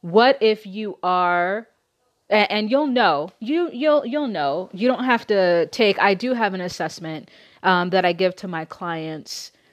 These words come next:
so that they can find out what their percentages are in each of these neurotransmitters. But, I mean, the easiest way to be able to know, uh, where you stand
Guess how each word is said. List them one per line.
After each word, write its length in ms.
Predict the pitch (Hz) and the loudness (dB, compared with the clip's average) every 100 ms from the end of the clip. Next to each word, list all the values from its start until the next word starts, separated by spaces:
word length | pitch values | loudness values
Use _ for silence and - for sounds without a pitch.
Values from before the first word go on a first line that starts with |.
| _ _ | _ _
so 220 | - 214 | 2 4
that 160 | 185 180 | 6 4
they 100 | 190 | 2
can 160 | 180 | -2
find 320 | 175 185 175 180 | -2 0 2 2
out 140 | 175 | 2
what 160 | 170 175 | 0 -2
their 100 | 160 | -4
percentages 640 | 180 156 170 175 196 190 | -4 -8 -8 -6 -6 -4
are 200 | 220 233 | -2 -2
in 180 | - 180 | -2 -4
each 160 | 180 | -6
of 80 | 196 | -4
these 180 | 175 170 | -2 -2
neurotransmitters. 1040 | 180 165 160 - 151 170 185 214 269 - - _ _ _ - | -2 -2 -4 -6 -8 -6 -2 0 0 -4 -20 _ _ _ -12
But, 560 | 170 214 202 185 - - | 4 8 8 8 2 -2
I 260 | - 160 214 | 0 2 2
mean, 200 | 202 185 | 2 2
the 160 | - | 2
easiest 420 | 233 294 185 165 | 2 0 0 -2
way 100 | 190 | 0
to 80 | 175 | 0
be 140 | 175 180 | 2 0
able 160 | 170 | 0
to 100 | 165 | -2
know, 520 | 156 185 202 147 151 165 _ _ _ _ _ _ _ _ - | -4 2 2 2 0 -8 _ _ _ _ _ _ _ _ 4
uh, 220 | 180 180 | 6 6
where 220 | 175 180 | 6 4
you 260 | 175 208 254 | 2 -2 -4
stand 600 | - 180 151 156 175 | -4 -4 -4 -6 -10